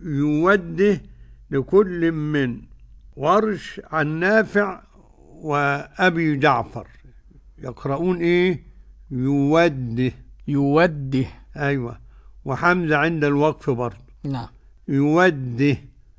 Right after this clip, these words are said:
Speaker 1: أنا قلت إيه؟
Speaker 2: يوده.
Speaker 1: طيب، الهاء بقى يوده إليك، قرأ بإسكان الهاء أبو عمرو وشعبة وحمزة، وأبو جعفر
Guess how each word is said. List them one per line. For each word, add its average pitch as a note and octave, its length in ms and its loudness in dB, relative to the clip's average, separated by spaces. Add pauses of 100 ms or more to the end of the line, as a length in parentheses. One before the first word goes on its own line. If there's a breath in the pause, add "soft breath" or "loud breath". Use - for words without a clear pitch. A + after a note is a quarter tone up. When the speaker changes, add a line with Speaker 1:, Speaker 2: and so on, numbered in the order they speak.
(160)
Speaker 1:
أنا C#3 160 -4
قلت E3 260 -4
إيه؟ E3 520 2
Speaker 2:
يوده. C#3+ 840 0 (340)
Speaker 1:
طيب، C3 240 -2 (420)
الهاء E3+ 440 2
بقى F#3 480 0 (500)
يوده E3 960 -2
إليك، C#3+ 760 -4 (240)
قرأ G3 380 2
بإسكان E3 920 0
الهاء E3 680 0 (220)
أبو D#3 340 2
عمرو F3 420 -2 (800)
وشعبة E3+ 880 -2 (240)
وحمزة، C#3+ 560 0 (600)
وأبو D3+ 920 -2
جعفر G3 720 0